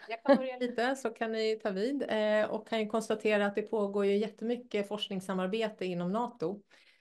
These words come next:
Eh, det finns faktiskt en utmärkt, eh, foi-rapport av Magnus Kristiansson som jag kan rekommendera, som verkligen beskriver hur nato jobbar med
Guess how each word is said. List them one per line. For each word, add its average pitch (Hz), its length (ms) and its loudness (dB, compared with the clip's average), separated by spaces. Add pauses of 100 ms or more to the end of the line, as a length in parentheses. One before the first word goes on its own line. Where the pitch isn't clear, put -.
(160)
Eh, 196 220 2
det 214 80 2
finns 240 200 0
faktiskt 220 220 -2
en 226 80 -2
utmärkt, 254 920 -2
eh, 208 100 0
foi-rapport 202 920 -2
av - 80 -2
Magnus 202 320 0
Kristiansson 208 680 -4
som 185 120 -4
jag 175 120 -2
kan 175 100 -2
rekommendera, 170 580 -2
som 185 140 -4
verkligen 180 320 0
beskriver 185 840 0
hur 185 220 2
nato 175 400 -4
jobbar 185 440 0
med 165 360 -2